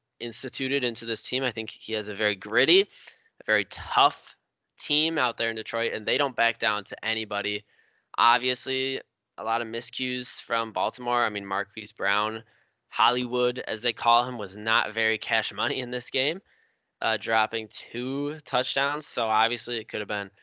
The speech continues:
a much, uh, larger margin of victory for Baltimore, but give credit where it's due.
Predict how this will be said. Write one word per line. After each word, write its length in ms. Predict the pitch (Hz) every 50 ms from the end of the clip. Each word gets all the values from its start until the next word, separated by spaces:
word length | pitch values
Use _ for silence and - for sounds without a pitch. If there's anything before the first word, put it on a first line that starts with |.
| _ _ _ _ _ -
a 60 | - 107
much, 340 | 104 101 - - - - -
uh, 160 | 85 92 92
larger 380 | 95 98 90 95 101 - 104 95
margin 440 | 95 95 95 95 98 98 95 98 92 - - _ _ -
of 160 | - 90 95 -
victory 400 | 95 98 - - 95 95 95 92
for 240 | - - 95 92
Baltimore, 380 | 92 - 95 107 - - 127 127 110 - -
but 300 | - 117 113 120 - - _ _ _ _ _ _ _ _ _ _ _ -
give 220 | - 104 104 - -
credit 280 | - 110 113 120 127
where 180 | 113 131 139 143
it's 180 | 139 - 127
due. 420 | 123 156 160 175 180 180 180 180